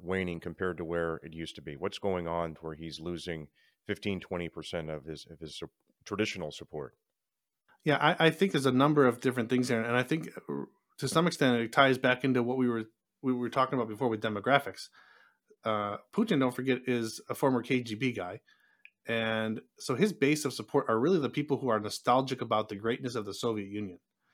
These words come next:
Speaker 2: Uh,
Speaker 1: Mm-hmm.
Speaker 2: but those people are l-, fewer and fewer every day, right? 'Cause they're, they're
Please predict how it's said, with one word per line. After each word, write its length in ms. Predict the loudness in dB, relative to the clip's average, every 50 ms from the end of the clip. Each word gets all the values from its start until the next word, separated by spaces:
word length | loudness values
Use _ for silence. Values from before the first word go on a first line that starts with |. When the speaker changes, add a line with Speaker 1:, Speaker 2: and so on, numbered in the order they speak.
| _ _ _ _ _ _ _ _ _ _
Speaker 2:
Uh, 580 | -6 -4 -4 -2 -2 -4 -4 -6 -6 -8 -10 -10
Speaker 1:
Mm-hmm. 180 | -12 -8 -6 -4
Speaker 2:
but 140 | -2 0
those 120 | 2 0 0
people 260 | 0 -2 -2 0 2
are 340 | 2 2 2 2 0 -2 -6 _ _ _ _ _ _ _ _ _ _ _ _ _ _ _ _ -10
l-, 140 | -10 -10 -10 -2
fewer 300 | 2 4 4 6 4 4
and 120 | 2 0
fewer 300 | 2 2 4 4 4 2
every 220 | 0 -2 -2 -4 -4
day, 200 | -6 -8 -12 -14 _ _ _ _ _ _ _ -12
right? 180 | -12 -10 -10
'Cause 180 | -8 -10 -8 -6
they're, 180 | -8 -8 -8 -8
they're 340 | -6 -6 -4 -4 -6 -8 -10